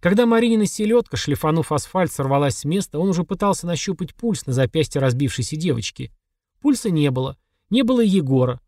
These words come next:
Больше не было ничего. «Моя вина», — с трудом пробормотал он искривленными губами.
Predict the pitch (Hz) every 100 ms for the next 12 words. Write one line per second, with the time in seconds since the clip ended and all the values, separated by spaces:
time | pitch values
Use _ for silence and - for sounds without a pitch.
0 | - 202 277 240 233 208 202 196 - 170
1 | 120 113 _ _ _ _ _ _ _ _
2 | _ _ _ _ _ _ 131 143 220 233
3 | 170 202 147 - _ _ - - 143 147
4 | 120 135 127 131 131 139 127 131 - 135
5 | 127 127 120 120 151 139 113 123